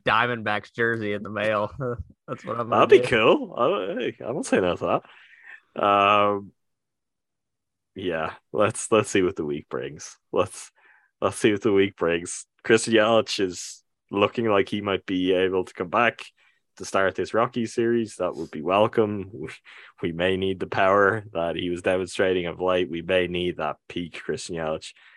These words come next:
Speaker 2: just to see, for argument's sake. I said I don't know if that would solve all the problems.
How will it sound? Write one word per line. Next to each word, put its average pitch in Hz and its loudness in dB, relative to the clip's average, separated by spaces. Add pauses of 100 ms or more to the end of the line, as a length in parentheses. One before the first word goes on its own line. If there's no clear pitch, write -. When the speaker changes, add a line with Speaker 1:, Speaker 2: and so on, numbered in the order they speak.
(240)
Speaker 2:
just - -4
to 311 0
see, 240 0
for 220 4
argument's 214 4
sake. 208 2 (100)
I 113 -2
said 180 6
I 180 6
don't 147 4
know 160 4 (360)
if 113 -10
that 143 2
would 131 -4
solve 147 2
all 147 2
the 135 -4
problems. 123 -4